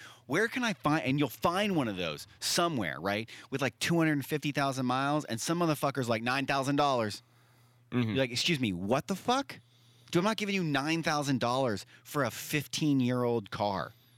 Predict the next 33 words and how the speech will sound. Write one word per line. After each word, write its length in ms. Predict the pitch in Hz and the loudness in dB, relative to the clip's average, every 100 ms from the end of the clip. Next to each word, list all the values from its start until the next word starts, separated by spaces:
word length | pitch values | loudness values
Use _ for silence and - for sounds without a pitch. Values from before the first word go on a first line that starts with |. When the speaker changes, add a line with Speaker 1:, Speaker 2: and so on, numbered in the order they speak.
| _ _ _ _ - | _ _ _ _ -4
Speaker 2:
Yeah. 300 | 131 110 87 - _ - _ _ _ - - | 0 0 -2 -8 _ -20 _ _ _ -18 -4
No, 240 | 151 165 139 | 2 4 4
this 260 | 117 156 | 2 0
is 120 | 208 | 0
from 180 | 175 143 | 0 0
the 80 | 101 | 0
nineties. 400 | 90 123 117 78 | 0 0 -2 -2
This 160 | 113 135 | 0 0
is, 60 | |
like, 260 | 101 95 - - - _ _ | 0 0 -2 -18 -20 _ _
Speaker 1:
That, 140 | - 143 | 0 2
Speaker 2:
it'll 140 | 147 | 2
be, 120 | 143 | 4
Speaker 1:
well, 80 | 170 | 4
Speaker 2:
like, 80 | 139 | 4
Speaker 1:
you 40 | |
know 160 | 170 156 | 4 2
what 20 | |
I 120 | 123 | 2
mean. 100 | 117 | 2
Like, 100 | 113 | 2
I 60 | 123 | 2
just 120 | 120 | 2
Speaker 2:
nine 100 | 123 | 2
thousand 220 | 123 107 120 | 2 4 4
dollars 180 | 131 | 2
Speaker 1:
mean, 60 | 117 | 2
Speaker 2:
for, 80 | 120 | 2
Speaker 1:
like, 140 | 110 | 0
Speaker 2:
like, 80 | 90 | -2
a 40 | |
thirty-year-old 720 | - 110 117 104 80 76 78 - | -2 0 0 -2 -4 -4 -8 -4
car. 320 | 76 76 | -2 -2